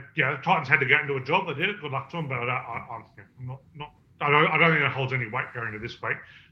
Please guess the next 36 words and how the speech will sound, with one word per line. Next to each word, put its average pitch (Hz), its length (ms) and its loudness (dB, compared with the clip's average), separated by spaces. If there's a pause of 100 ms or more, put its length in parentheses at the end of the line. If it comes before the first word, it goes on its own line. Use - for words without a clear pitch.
(300)
Uh, 135 220 12 (880)
both 185 240 10 (200)
teams 180 200 6 (100)
pretty 170 180 -2
loose 147 280 -2
defensively 139 500 -4
at 165 120 -8
the 147 40 -16
moment. 170 300 -6 (520)
Uh, 143 300 2
Roosters 160 380 -6
usually 151 220 -6
an 131 40 0
under 135 180 -2
team 131 200 -4
in 127 60 -6
the 113 60 -10
finals, 117 460 -10
but 131 140 -4 (340)
they're 135 100 -8
playing 175 240 6
almost 123 260 -4
a - 20 -14
second 120 240 -8
string 107 180 -18
side 110 320 -6
here. 104 100 -8
They've 107 160 -10
been 113 120 -4
conceding 110 560 -4
twenty 117 300 -12
plus - 340 -10 (600)
regularly, 120 580 4
but 143 80 -16
they're 127 100 -6
also 127 240 -4